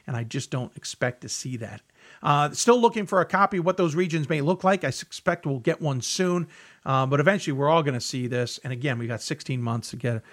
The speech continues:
kinda wrap our minds around how each sport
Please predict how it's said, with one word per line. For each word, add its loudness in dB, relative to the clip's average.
kinda 2
wrap 0
our 2
minds 0
around -2
how 0
each 0
sport 2